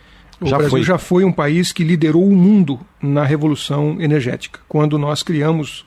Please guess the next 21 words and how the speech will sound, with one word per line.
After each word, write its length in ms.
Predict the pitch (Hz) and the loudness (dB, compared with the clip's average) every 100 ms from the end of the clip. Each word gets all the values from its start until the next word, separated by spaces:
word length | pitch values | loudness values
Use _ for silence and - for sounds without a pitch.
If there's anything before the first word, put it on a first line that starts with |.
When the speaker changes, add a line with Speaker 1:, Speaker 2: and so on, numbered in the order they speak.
| _ | _
Speaker 1:
o 60 | 151 | -4
modelo 540 | 143 131 143 156 165 _ - - - | -2 -2 -2 -2 -4 _ -20 -20 -8
do 200 | 143 151 | -4 -2
combustível 920 | - 160 151 143 - 156 147 156 143 | 0 -2 -2 -6 -2 0 2 0 0
renovável, 680 | 139 156 147 135 147 139 160 | 0 0 0 -2 -4 -4 -8
que 180 | - | -8
era 260 | 139 131 165 | -6 -6 -6
o 280 | 180 156 147 | -6 -8 -6
álcool, 340 | 147 - - - _ _ - _ - | -8 -8 -12 -20 _ _ -20 _ -10
o 100 | 135 | -8
etanol. 440 | 127 147 139 120 - _ _ - - | -4 -2 -2 -2 -10 _ _ -20 -10
O 40 | |
Brasil, 480 | 147 143 131 175 185 - - | -4 -2 0 0 -2 -8 -10
é, 80 | 143 | -6
começou 560 | - 202 180 - 226 | 0 0 0 0 0
esse 160 | 180 - | 0 -4
processo 460 | - - - 123 | -8 -6 -8 -4
no 60 | 185 | 0
mundo, 280 | 170 180 190 | 2 0 2
liderou 520 | 175 180 156 156 147 | 2 2 2 2 2
isso, 340 | 151 180 233 | 0 -4 -10